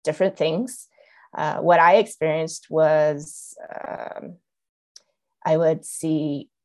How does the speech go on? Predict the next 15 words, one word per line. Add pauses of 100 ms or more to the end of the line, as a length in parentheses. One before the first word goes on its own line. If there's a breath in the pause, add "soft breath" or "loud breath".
you
know,
different
images
or
colors. (540 loud breath)
Uh, (400)
I
would
feel, (140)
uh, (760)
you
know, (260)
so (200)
basically